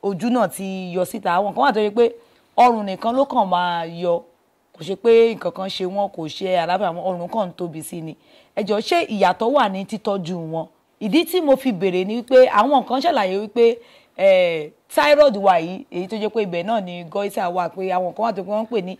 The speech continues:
hypothyroidism. Ìyẹn ni pé tí, eh, eh, nǹkan tó yẹ kó máa yọ, àwọn nǹkan tó yẹ kó máa mú jáde tó ń produce níbi thyroid wa yìí, tí kò bá ṣe déédéé,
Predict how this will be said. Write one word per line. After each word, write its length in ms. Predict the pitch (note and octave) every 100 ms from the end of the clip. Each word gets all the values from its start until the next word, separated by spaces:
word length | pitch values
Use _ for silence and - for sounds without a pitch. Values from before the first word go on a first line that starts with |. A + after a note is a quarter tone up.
| - - _ -
hypothyroidism. 1300 | A3 A3 - G#3 G3 - _ F#3 G3 G#3 F3 C#3+ D3 A#2+ _ _ -
Ìyẹn 120 | G3+
ni 120 | A#3
pé 320 | A#3+ C4+ C4 C4 _ _ -
tí, 460 | - D#4 D4+ D#4 D#4 - _ -
eh, 580 | F#3+ F#3 F3+ E3 D3 - _ _ _ _ _ -
eh, 500 | G#3 G3+ F#3 E3+ - -
nǹkan 460 | C4 C4 A3+ C4
tó 160 | C4 D4
yẹ 200 | C4 B3+
kó 140 | C#4
máa 380 | C4 A#3+ A#3 A3+
yọ, 540 | A3+ G#3 A3 A3 G#3+ - _
àwọn 420 | - F#3+ G3 G#3+ G3+
nǹkan 120 | G#3
tó 80 | A#3+
yẹ 80 | A3+
kó 80 | A#3+
máa 140 | A3
mú 140 | A#3
jáde 520 | A#3 A3 B3 F3+ F#3 F3+ _ _ -
tó 140 | B3+
ń 60 | C4+
produce 420 | C#4+ G3 A3+ F3+
níbi 320 | F#3 G3 F3+
thyroid 440 | - A3 A3 A3
wa 180 | F3 E3
yìí, 100 | D3+
tí 200 | - D#4
kò 200 | D#4 D4+
bá 220 | F3 F3 F#3
ṣe 320 | - G#3 G#3+
déédéé, 500 | F3+ A3+ F#3 G#3+ A3